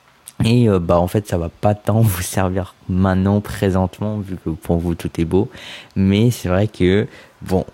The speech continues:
voilà, je vous dirais que quand ça va commencer à,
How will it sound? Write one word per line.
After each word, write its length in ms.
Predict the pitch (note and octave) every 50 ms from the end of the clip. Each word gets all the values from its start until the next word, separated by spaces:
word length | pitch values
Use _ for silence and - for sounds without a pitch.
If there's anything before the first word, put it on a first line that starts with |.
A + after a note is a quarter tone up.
| - - -
voilà, 400 | - - - - D#2+ F#2+ G#2 G#2
je 100 | G2 F#2
vous 80 | F#2 E2+
dirais 260 | - - G2 G#2+ G#2+
que 140 | - - F#2+
quand 420 | - - - A#2 A#2+ A#2+ A#2 A#2
ça 200 | A2+ - - F2+
va 140 | F2 F2+ F2+
commencer 720 | - - G#2+ G#2+ G#2+ G#2 G#2 G2+ G2+ - - A2 G#2+ G2+
à, 640 | F#2 F2 F2+ F2 F2 F2 F2 F2 E2+ E2+ E2+ E2 E2+